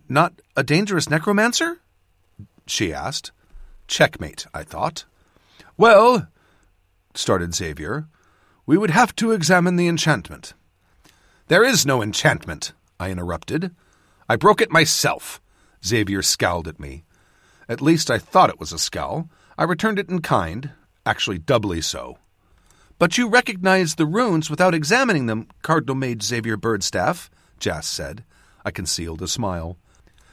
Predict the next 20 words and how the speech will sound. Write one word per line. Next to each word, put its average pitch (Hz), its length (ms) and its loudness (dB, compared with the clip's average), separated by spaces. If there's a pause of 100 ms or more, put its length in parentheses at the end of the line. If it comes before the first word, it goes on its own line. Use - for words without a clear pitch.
"You 110 180 0
are 170 120 6
correct, - 580 0
Apprentice 110 440 -2
Jas," 101 500 -2 (720)
Samana 90 380 -4
said, 76 420 -8 (580)
resting 110 380 -4
her 113 180 -4
hand 117 300 -4
lightly 123 360 -4
on 117 180 -4
Xavier's. 76 720 -8 (800)
"And 123 200 -4
I 156 120 4
also 190 320 4
recognize 170 600 2
the 160 120 2
other 156 160 2
rune. 95 420 0